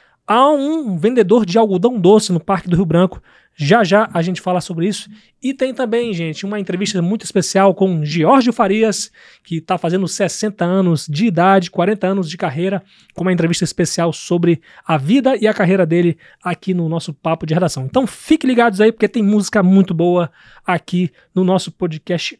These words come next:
hoje, minha gente. Mas vamos falar aqui sobre notícias policiais. Veja bem, gente, a jovem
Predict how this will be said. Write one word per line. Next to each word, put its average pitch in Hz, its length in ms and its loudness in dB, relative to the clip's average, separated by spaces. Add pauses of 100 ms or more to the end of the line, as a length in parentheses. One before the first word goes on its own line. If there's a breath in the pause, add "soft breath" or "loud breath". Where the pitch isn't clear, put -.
(100)
hoje, 202 360 4
minha 151 140 0
gente. 160 420 -2 (460 loud breath)
Mas 254 300 0
vamos 277 260 -2
falar 226 300 2
aqui 254 440 -2 (160 loud breath)
sobre 269 760 0 (180)
notícias 247 560 0
policiais. 151 920 -4 (100)
Veja 240 240 0
bem, 175 160 0
gente, 170 340 -2 (460 loud breath)
a 185 100 2
jovem 214 520 2